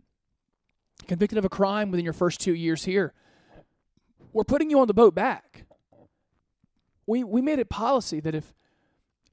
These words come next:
if you came in and were not working b-, by a certain time, that we're, we're gonna have to send you back because we can't just support you. It's not morally right for our people. It's not,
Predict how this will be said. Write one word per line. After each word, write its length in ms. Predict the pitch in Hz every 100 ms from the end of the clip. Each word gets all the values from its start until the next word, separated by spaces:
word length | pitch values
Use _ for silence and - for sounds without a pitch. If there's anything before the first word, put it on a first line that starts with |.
| -
if 160 | 165
you 80 | 240
came 320 | 226 262 277
in 480 | 262 320 226 190 202 _ _ _ _ _ _ _ _ -
and 120 | 233
were 100 | 240
not 200 | 247 214 -
working 680 | 185 233 349 - 180 190 214 _ _ _ _
b-, 220 | 170 -
by 160 | 190 233
a 40 |
certain 240 | 220 220 202
time, 220 | 226 220
that 80 | 202
we're, 200 | 226 233
we're 180 | - 220
gonna 180 | 226 262
have 80 | 269
to 80 | 214
send 260 | - 277
you 80 | 226
back 320 | 220 262 185
because 220 | 190 226
we 80 | 220
can't 240 | - 277 240
just 140 | -
support 360 | 208 - 254 175
you. 240 | 156 - _ _ _ _ _ _ _ _ _ _ - -
It's 160 | 240 294
not 240 | 269 214 _ _
morally 600 | 196 220 311 349 254 214
right 240 | 185 208 220
for 160 | -
our 160 | - 466
people. 540 | - 180 - 156 160 _ _ _ _ _ _ _ _ _ _ -
It's 120 | 226
not, 200 | 302 269